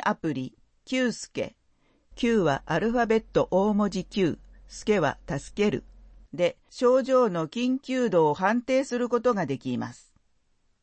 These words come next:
意識がないなど、急いで病院へ行った方が良いと思った時には、迷わず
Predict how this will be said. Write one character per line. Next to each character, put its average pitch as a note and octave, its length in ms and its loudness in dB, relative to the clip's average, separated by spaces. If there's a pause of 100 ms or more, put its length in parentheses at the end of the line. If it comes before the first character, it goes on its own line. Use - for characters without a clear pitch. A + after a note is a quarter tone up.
(840)
意 A#3+ 140 -4
識 G#3 280 -8
が G3 160 2
な A3 200 2
い G#3+ 100 0
な F3 160 2
ど、 D3+ 240 -4 (260)
急 C#4 360 -2
い C#4 60 -2
で G#3+ 160 2
病 G3 280 0
院 G3+ 180 -2
へ G3+ 120 -4
行 F#3+ 100 -8
っ - 40 -20
た G3+ 160 2
方 G#3 200 0
が E3+ 120 4
良 F3+ 200 2
い F3 100 -6
と D#3 160 0
思 D3+ 200 -2
っ E3+ 60 -12
た D3 140 -4
時 C#3+ 300 -8
に C#3 140 -4
は、 C3 200 -6 (420)
迷 F3 280 0
わ G#3+ 220 4
ず C3+ 280 -8